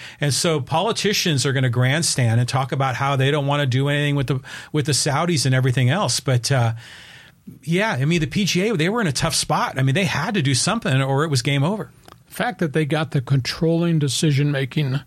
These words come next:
Speaker 2: as to where they're planting their flags and what the tournaments would look like, to me, means the P G A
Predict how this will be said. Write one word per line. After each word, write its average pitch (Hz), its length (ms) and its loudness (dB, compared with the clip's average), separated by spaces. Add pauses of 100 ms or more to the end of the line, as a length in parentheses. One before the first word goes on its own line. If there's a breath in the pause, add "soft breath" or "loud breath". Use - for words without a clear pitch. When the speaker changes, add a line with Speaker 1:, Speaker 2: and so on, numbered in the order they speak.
(120)
Speaker 2:
as 156 160 0
to - 100 -2
where 151 140 2
they're 151 140 0
planting 165 320 -2
their 151 80 2
flags 143 420 0
and 135 80 4
what 139 120 0
the 135 60 -2
tournaments 151 480 0
would 139 120 -2
look 147 160 -2
like, 147 300 -2 (580 loud breath)
to - 100 -2
me, 165 120 2
means 143 120 2
the 127 80 0
P 165 240 0
G 131 320 2
A 131 360 0